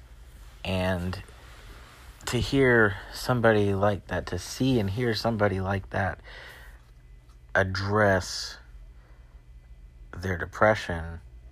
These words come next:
openly like that, that was something that got my attention. And when I did my research,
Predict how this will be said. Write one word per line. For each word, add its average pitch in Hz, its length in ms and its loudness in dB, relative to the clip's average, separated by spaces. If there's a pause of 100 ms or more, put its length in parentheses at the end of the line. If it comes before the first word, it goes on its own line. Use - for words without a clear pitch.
(320)
openly 92 520 0
like 85 320 -8
that, 82 340 -4 (2750)
that 104 300 6
was 104 120 -2
something 101 340 -2
that 87 260 -4
got 101 200 4
my 90 140 -2
attention. 80 600 -6 (280)
And 85 460 -6
when 90 100 -2
I 90 160 -4
did 95 180 -2
my 90 140 -4
research, 87 720 -4